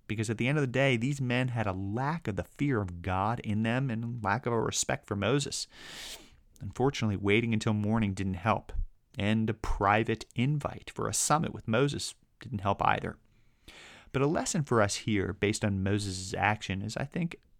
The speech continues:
really along the line of what Rashi said. We should always seek, at least, to restore harmony and peace when possible.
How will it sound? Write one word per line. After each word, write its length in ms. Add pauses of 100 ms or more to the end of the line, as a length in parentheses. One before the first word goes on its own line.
(140)
really 280
along 260
the 60
line 220
of 80
what 140
Rashi 380
said. 340 (580)
We 100
should 200 (120)
always 560
seek, 800
at 180
least, 440 (540)
to 100
restore 400
harmony 520 (440)
and 160
peace 560 (200)
when 220
possible. 520